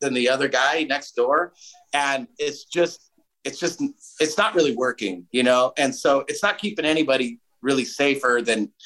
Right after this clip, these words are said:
if you go out, you go out, man. And, like, the way that this thing's going around now, it's like, I know people that go out once and,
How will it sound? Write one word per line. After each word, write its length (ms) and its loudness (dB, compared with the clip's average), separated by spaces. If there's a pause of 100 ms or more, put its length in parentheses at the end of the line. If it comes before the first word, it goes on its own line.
(200)
if 140 0
you 100 2
go 200 4
out, 200 2
you 100 -8
go 220 -6
out, 180 -6 (120)
man. 200 -10 (140)
And, 160 -2
like, 140 0
the 80 -2
way 140 2
that 140 -4
this 140 -4
thing's 180 -2
going 240 2
around 200 2
now, 240 2
it's 120 -4
like, 160 0 (240)
I 60 0
know 120 0
people 280 -8
that 220 -2 (500)
go 220 2
out 200 0
once 520 -2
and, 320 -2